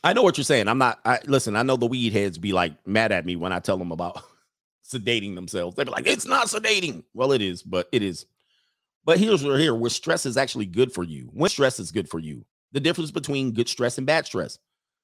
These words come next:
And, uh, the psychologists say that there's a, a good stress is referred to as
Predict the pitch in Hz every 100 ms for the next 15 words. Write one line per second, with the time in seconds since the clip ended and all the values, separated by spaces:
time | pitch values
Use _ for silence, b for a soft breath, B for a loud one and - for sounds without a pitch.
0 | _ - 139 127 123 113 113 120 113 139
1 | 175 104 117 - - - _ _ _ -
2 | 131 113 110 123 123 107 107 101 104 110
3 | 104 165 - 123 117 101 92 110 113 110
4 | 110 120 107 104 101